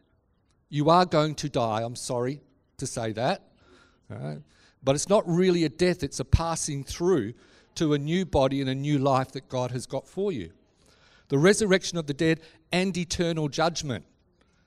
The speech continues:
That's gonna be a bit uncomfortable in two weeks' time, mm, but it's a reality. And God says these are two foundations, right? Now, they're different from the other four because these two are prophetic ones.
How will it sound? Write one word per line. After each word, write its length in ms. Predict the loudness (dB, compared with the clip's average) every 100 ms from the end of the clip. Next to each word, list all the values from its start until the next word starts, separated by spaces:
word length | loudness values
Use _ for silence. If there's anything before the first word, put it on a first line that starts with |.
| _ _ _ _
That's 160 | -8 -6
gonna 120 | -4
be 80 | -2
a 40 |
bit 120 | 0
uncomfortable 580 | -2 -2 -8 -8 -8 -6
in 100 | -6
two 180 | -4 -4
weeks' 220 | -4 -8
time, 400 | -10 -8 -8 -12 _ _ _ _ -16
mm, 200 | -14 -14 _ -20 _
but 200 | 2 2
it's 160 | 2 0
a 60 |
reality. 520 | 2 2 2 0 -4 -12 _ _ _ _ _ _
And 280 | -2 0 0
God 280 | 4 4 2
says 520 | 0 2 2 0 -4 -12 _ 0
these 280 | 0 2
are 120 | 0 0
two 300 | 0 -2 -2
foundations, 1080 | -2 0 0 0 0 -2 -6 -8 -12 -14 _ _ _ _ -18
right? 180 | -16 -16 _ _ _ -6
Now, 80 |
they're 100 | -2
different 400 | -2 -2 -4 -4
from 180 | -2 -2
the 120 | 0
other 160 | 0 -2
four 560 | -6 -4 2 2 0 -8 -20 _ _ _
because 340 | -8 -2 -2
these 220 | 0 -2 -2
two 180 | 2
are 100 | 2
prophetic 560 | 2 -4 -2 -4 -4 -8
ones. 460 | -10 -10 -14 -18